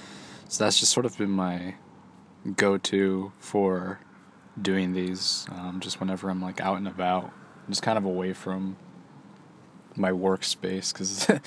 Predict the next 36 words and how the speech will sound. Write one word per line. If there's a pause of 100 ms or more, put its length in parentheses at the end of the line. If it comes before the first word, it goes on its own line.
(120)
<laughs>
that's
just
sort
of,
like,
not
the
best (600)
spot
to
be
in
if
I
want
to (960)
do
something
like
this.
So
I
can,
I,
I
can
just
kinda
get
away
from
that,
you
know? (680)
Um,